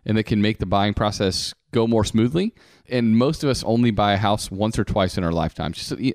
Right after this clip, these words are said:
a few times maybe. And so we don't really know what to do. And even if we bought a house five years ago, we've completely forgotten.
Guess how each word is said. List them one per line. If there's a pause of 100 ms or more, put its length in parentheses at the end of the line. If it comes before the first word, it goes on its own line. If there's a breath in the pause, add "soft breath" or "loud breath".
a
few
times
maybe. (360 loud breath)
And
so
we
don't
really
know
what
to
do.
And
even
if
we
bought
a
house
five
years
ago,
we've
completely
forgotten.